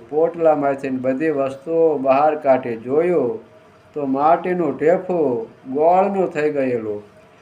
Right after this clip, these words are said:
ચોખા હતા એ એક આના બદલે એક સોના મોહર હતી.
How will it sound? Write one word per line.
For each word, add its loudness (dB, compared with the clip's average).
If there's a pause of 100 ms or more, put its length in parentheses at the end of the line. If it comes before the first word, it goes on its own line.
(360)
ચોખા 2
હતા 4 (160)
એ -4
એક -2
આના 2
બદલે -2
એક -4 (300)
સોના -2
મોહર -2
હતી. -10